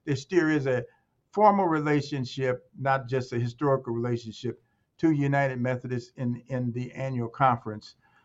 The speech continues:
So I think it's something worth celebrating, uh, a-, and something that, uh, m-, me as a bishop from a confessional standpoint can say we've not always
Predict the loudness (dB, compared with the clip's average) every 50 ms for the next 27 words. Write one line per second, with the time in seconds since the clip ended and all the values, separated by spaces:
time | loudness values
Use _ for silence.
0 | _ _ -6 2 4 6 8 8 6 6 2 0 6 8 10 10 10 8 4 2
1 | 4 4 2 2 4 6 6 6 6 6 4 4 6 6 6 6 6 2 -6 -16
2 | -6 2 4 6 6 6 4 4 2 2 2 2 0 -2 -4 -6 -8 -10 -14 _
3 | _ _ _ _ _ _ _ _ 2 4 6 8 8 8 8 8 6 4 0 -4
4 | -4 -2 0 0 0 -2 -4 -4 0 0 0 0 0 0 2 2 2 2 0 -2
5 | -4 -2 -2 0 2 2 2 0 0 -2 -2 -2 0 -2 -2 -8 -18 -18 -16 -14
6 | -14 -14 -12 -8 -4 0 2 2 2 2 0 -2 -2 0 0 0 0 0 -4 -6
7 | -6 -6 -6 -6 -4 -4 -6 -6 -4 -6 -6 -2 2 4 4 4 4 0 -6 -8
8 | -8 -6 -4 -4 -4 -4 -4 -4 -4 -4 -4 -4 -6 -8 -8 -6 -4 -4 -4 -4
9 | -8 _ _ _ _ _ _ _ -4 -4 -2 0 4 4 4 4 2 2 4 4
10 | 4 4 4 2 -2 -4 -4